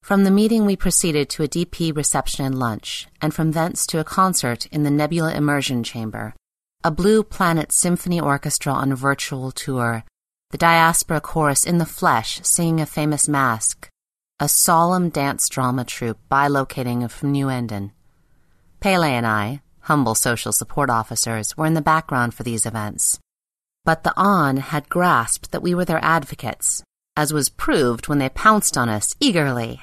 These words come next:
after the concert. They wanted to meet the nice, quiet people with the pretty, curly faces.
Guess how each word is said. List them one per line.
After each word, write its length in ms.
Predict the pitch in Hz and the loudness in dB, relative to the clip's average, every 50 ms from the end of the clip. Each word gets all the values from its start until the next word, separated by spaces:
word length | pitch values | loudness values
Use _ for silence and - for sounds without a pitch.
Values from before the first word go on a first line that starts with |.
| - - | -8 -2
after 280 | - 139 135 - - 131 | 0 0 0 0 -4 -8
the 120 | - 131 | -6 -6
concert. 680 | - - 143 131 131 123 - - - - - - - - - - - _ _ _ _ _ _ _ _ - | -4 -2 0 0 0 0 -4 -6 -8 -6 -6 -6 -6 -6 -10 -20 -20 _ _ _ _ _ _ _ _ -2
They 160 | 160 170 170 | 0 2 2
wanted 340 | 165 190 196 208 - 214 - | 4 4 4 4 2 -2 -2
to 140 | - 202 190 | -2 0 2
meet 400 | 180 175 170 180 - - - - _ - - - - | 2 2 0 0 -2 -8 -12 -16 _ -20 -16 -6 -2
the 120 | 170 190 | 2 4
nice, 360 | 202 196 185 196 214 - - | 4 4 4 4 2 0 -2
quiet 400 | - - - 180 175 175 - - | 0 2 2 2 2 2 -2 -4
people 320 | - - 208 - - 139 127 | -4 -4 -2 0 0 -2 0
with 140 | 135 - | -2 -2
the 100 | - 160 | -4 -6
pretty, 360 | - - - 139 127 - 190 175 | -8 -6 -4 -4 -2 -2 -4 -4
curly 400 | - - - 165 160 156 156 151 | -4 -2 -2 -2 0 0 -2 -4
faces. 720 | - - 156 175 180 - - - - - - - - | -4 -4 -4 -2 -2 -2 -2 -4 -4 -4 -4 -2 -4